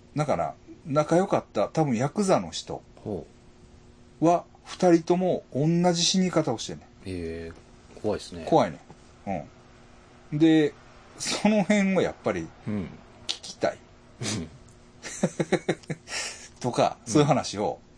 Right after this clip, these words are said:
Speaker 1: 「ま、遺体さんって」、みたいな。
Speaker 2: うん。
Speaker 1: とか、で、いろいろ話聞いて、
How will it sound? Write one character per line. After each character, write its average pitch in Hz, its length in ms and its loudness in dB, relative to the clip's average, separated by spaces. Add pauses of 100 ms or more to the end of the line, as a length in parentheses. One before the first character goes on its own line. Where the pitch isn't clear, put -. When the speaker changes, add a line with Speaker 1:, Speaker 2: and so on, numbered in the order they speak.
(120)
Speaker 1:
「ま、 98 140 -10 (440)
遺 - 60 -12
体 123 160 -2
さ 123 140 -2
ん 123 40 -4
っ 123 40 -10
て」、 - 240 -16
み - 60 -20
た - 80 -10
い - 40 -8 (380)
な。 101 60 -6
Speaker 2:
う 87 40 -6
ん。 78 60 -12
Speaker 1:
と - 140 -8
か、 - 220 0 (440)
で、 156 240 0
い 123 60 -2
ろ 123 120 4
い 117 40 4
ろ 95 80 0 (420)
話 - 320 -6
聞 92 120 -6
い - 40 -10
て、 139 240 0